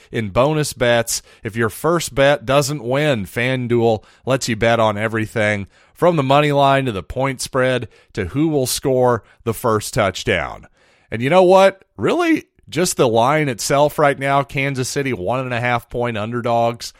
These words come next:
I don't think it'd be the craziest thing in the world to grab that right now. I don't really see that line getting a lot higher in terms of in the Eagles' favor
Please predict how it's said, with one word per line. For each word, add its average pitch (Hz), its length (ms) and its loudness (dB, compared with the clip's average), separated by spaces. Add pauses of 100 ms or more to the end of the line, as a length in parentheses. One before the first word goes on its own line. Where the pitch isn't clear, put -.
(180)
I 214 60 -10
don't 285 80 -4
think 330 100 -4
it'd 254 80 -6
be 240 80 -6
the 202 80 -2
craziest 185 540 0
thing 175 180 4
in 165 80 -2
the 143 60 2
world 147 260 4
to 143 60 -2
grab 135 380 2
that 95 200 0
right 92 240 -2
now. 90 260 -2
I 80 100 -4
don't 117 140 -4
really 117 200 0
see 123 220 -2
that 113 220 2
line 110 440 0 (460)
getting 127 240 2
a 113 80 -2
lot 113 280 2
higher 113 640 0 (180)
in 104 120 -6
terms 113 340 -2
of 95 100 -6
in 107 200 -6
the 110 60 -6
Eagles' 104 540 -4
favor 92 600 -4